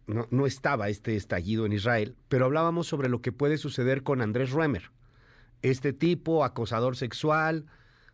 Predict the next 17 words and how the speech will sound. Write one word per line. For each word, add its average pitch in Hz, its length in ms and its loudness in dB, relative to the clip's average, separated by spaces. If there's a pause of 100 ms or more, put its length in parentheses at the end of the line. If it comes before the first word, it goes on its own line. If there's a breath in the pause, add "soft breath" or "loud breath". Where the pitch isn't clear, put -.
(120 soft breath)
que, 127 240 0
que 131 160 0
es 120 120 0
muy 139 140 2
cercano 143 420 0
a 127 40 4
Ricardo 113 260 -2
Salinas 110 360 -4
Pliego, 156 340 0
a - 60 -6
Televisión 98 400 -6
Azteca, 143 640 -2
empoderado, 117 960 0
estuvo 117 240 -6
en 117 80 -2
Canal 107 240 -4
cuarenta, 139 760 0